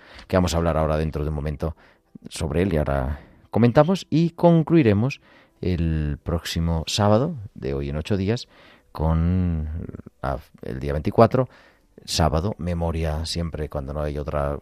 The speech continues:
cosa, una fiesta mayor, una memoria obligatoria, se puede celebrar siempre la memoria de Santa María en sábado, y también el día veinticuatro se puede celebrar la memoria libre de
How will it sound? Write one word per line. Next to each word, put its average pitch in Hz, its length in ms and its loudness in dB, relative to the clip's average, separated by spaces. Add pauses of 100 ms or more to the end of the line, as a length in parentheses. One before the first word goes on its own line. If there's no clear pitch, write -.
cosa, 71 460 -4 (120)
una 64 160 -10
fiesta 76 340 -6
mayor, 82 320 2
una 90 120 0
memoria 76 300 -4
obligatoria, 76 540 -4 (280)
se - 160 -10
puede 76 160 -4
celebrar 71 320 -4
siempre 107 240 -2
la 69 80 -2
memoria 71 420 -4
de 80 280 -6
Santa 76 320 -8
María 73 220 -4
en 95 60 -2
sábado, 117 280 -2
y 104 40 -2
también 85 360 -2
el 85 100 0
día 80 120 -2
veinticuatro 85 600 -2 (520)
se - 180 -8
puede 73 220 -2
celebrar 80 340 0
la 85 100 2
memoria 71 340 -2
libre 78 280 -2
de 82 280 0